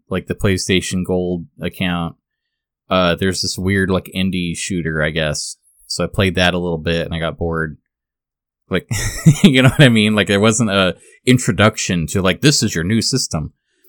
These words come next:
And P S five, like, I think it has some problems, and I don't like how it looks. But, man, the presentation, like, the setup was super fast.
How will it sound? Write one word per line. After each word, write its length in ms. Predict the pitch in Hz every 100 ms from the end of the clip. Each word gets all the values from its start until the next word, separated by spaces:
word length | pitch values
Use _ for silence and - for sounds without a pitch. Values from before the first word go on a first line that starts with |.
| _ _ _ -
And 180 | 107 92
P 100 | 127
S 180 | 113 -
five, 400 | 101 101 98 92
like, 180 | 87 -
I 120 | 95
think 160 | 110
it 60 | 107
has 200 | 104 95
some 140 | 90 78
problems, 720 | 90 95 113 120 135 - -
and 160 | 95 95
I 60 |
don't 160 | 95 104
like 160 | 101
how 140 | 104 101
it 100 | -
looks. 540 | 90 117 - - - _ _ _ _ _ _ _ -
But, 440 | - 107 95 90 _ _ _ _ _
man, 280 | - 110 107
the 80 | 95
presentation, 760 | - 120 127 113 113 - 90
like, 140 | 82 90
the 80 | 90
setup 400 | - 90 107 -
was 120 | -
super 220 | - 107
fast. 560 | - 101 113 - -